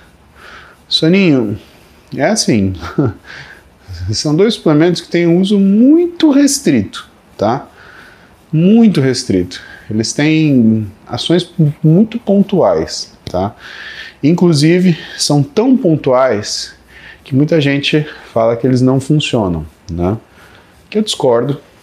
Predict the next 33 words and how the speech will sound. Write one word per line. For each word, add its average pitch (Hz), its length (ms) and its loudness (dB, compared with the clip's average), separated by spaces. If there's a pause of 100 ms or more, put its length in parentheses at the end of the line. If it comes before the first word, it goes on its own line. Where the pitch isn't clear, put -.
(160)
né? 101 220 -6
Eu 98 120 2
acho 107 200 -2
que 117 100 -2
todo 123 260 -4
suplemento, 120 520 0
ele 123 120 2
tem 123 400 0
uma 113 280 -2
forma 123 360 -2
de 127 80 0
ação 80 440 -2 (120)
e 104 100 -2
que 131 440 0 (520)
<clears throat> 156 680 -2 (1600)
muitas 180 320 2
evidências 113 580 0
que - 80 -6
as 98 60 -4
pessoas 101 320 -2
mostram 98 560 -2
pra 90 100 -4
falar 92 240 -2
que 101 100 -8
não 101 140 -2
funciona, 113 600 0 (560)
elas 147 200 0
são 180 100 0
evidências 170 800 0 (360)
que - 120 -2
não 165 160 4
estudam 170 440 2
aquilo 151 440 0